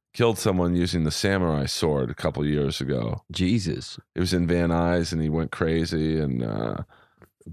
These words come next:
Speaker 1: but, uh, you know, I think, uh, male porn stars are pretty much just huge black guys, you know.
Speaker 2: Mm-hmm.
Speaker 1: Lexington Steele,
Speaker 2: Right,
Speaker 1: uh,
Speaker 2: right.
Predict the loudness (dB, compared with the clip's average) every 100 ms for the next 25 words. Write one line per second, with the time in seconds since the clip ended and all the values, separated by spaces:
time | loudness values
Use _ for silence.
0 | 0 0 0 -2 0 0 0 0 2 0
1 | 2 -2 0 0 0 -2 -6 -10 -2 0
2 | 0 -2 -2 -2 -2 -4 -4 -2 -4 -8
3 | _ _ _ _ _ _ _ 0 2 0
4 | -2 -6 -2 -2 -2 -2 -2 -2 -4 -2
5 | -2 -2 -6 -8 -6 -6 -6 -4 0 4
6 | 4 4 2 2 2 0 0 -2 0 2
7 | 4 2 2 2 2 2 0 -2 -2 0
8 | -2